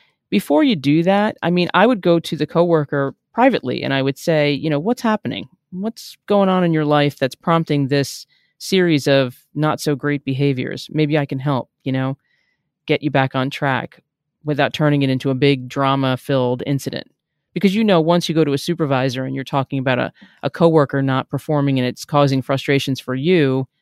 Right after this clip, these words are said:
now the coworker has to be brought into it. Then it becomes, you know, a thing. Maybe, you know, address it with the coworker so it doesn't become a thing.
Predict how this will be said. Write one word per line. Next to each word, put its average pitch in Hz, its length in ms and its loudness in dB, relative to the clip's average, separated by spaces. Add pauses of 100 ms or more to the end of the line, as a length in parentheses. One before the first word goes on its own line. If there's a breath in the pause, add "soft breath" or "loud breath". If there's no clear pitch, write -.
(560)
now 160 160 6
the 156 80 4
coworker 160 440 4
has 135 180 -2
to - 80 -16
be 135 80 -4
brought 135 260 0
into 135 320 0
it. 135 220 2
Then 143 140 0
it 139 80 -2
becomes, 139 540 -4
you 151 80 -2
know, 127 140 0
a 139 100 -2
thing. - 400 -4 (800)
Maybe, 180 400 2
you 180 80 0
know, 147 120 4
address 156 400 0
it 156 100 0
with 143 120 -2
the 135 80 -6
coworker 156 480 0
so 131 140 -6
it 127 80 -6
doesn't 139 260 0
become 135 460 -2
a 131 100 -8
thing. - 360 -12